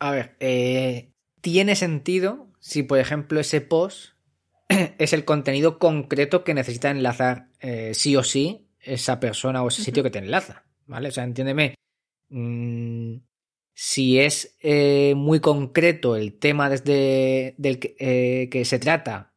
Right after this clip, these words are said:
Speaker 1: el sitio y el, y tu blog, ¿vale? Si están relacionados por temática y es una temática muy concreta, pues tiene todo el sentido del mundo que te enlacen a un
Speaker 2: Sí.
Speaker 1: post concreto, ¿vale? Otra cosa es que sea algo mucho más generalista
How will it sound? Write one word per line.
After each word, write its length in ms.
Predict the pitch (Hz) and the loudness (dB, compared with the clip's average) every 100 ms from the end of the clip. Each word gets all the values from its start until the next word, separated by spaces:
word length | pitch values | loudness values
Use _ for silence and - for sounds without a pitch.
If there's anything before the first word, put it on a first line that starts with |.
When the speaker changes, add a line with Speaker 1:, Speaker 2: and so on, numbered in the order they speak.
| _ | _
Speaker 1:
el 220 | 123 110 | -8 -6
sitio 840 | - - 170 165 139 113 101 - _ | -4 0 0 0 -2 -4 -4 -8 _
y 160 | - 113 | -10 -6
el, 260 | 107 104 101 | -4 -6 -8
y 120 | 123 | -10
tu 120 | 120 | -6
blog, 380 | 113 156 202 - | 0 0 0 -6
¿vale? 260 | - 120 180 | -8 -6 -6
Si 120 | - | -8
están 200 | 120 120 | -8 -6
relacionados 500 | 123 135 123 127 131 | -2 -2 -2 -2 -4
por 140 | - - | -4 -6
temática 560 | 139 160 151 131 104 - - _ | 0 0 0 -6 -8 -8 -20 _
y 80 | 120 | -6
es 60 | |
una 100 | 131 | -4
temática 340 | 120 131 127 135 | -2 -2 -2 -4
muy 100 | 139 | 0
concreta, 540 | 147 139 147 156 165 - - - | 0 0 0 2 -2 -6 -20 -4
pues 160 | - | -4
tiene 220 | - 117 | -2 -6
todo 300 | - 123 120 | -4 -4 0
el 60 | 127 | 0
sentido 320 | 131 127 139 | 0 0 2
del 100 | 135 | 2
mundo 460 | 135 143 147 175 - | 2 -2 -2 -2 -4
que 100 | - | -4
te 120 | 131 123 | -2 -2
enlacen 340 | 110 - 131 | -4 -6 -2
a 40 | 127 | -2
un 160 | 147 | -2
Speaker 2:
Sí. 60 | - | 2
Speaker 1:
post 220 | 135 175 | 0 2
concreto, 720 | 147 123 107 110 143 - - _ _ | -2 -2 -2 0 0 -4 -14 _ _
¿vale? 340 | - 104 135 151 _ _ _ _ | -14 -6 -6 -8 _ _ _ _
Otra 240 | 113 113 123 | -8 -2 -2
cosa 200 | 131 143 | 2 0
es 100 | 143 | 0
que 80 | 135 | 0
sea 140 | 147 | 2
algo 140 | 143 127 | 2 0
mucho 260 | 123 127 | -2 -4
más 180 | 120 117 | -6 -4
generalista 880 | - 139 143 156 170 - 175 175 | -4 -2 0 0 -2 0 2 2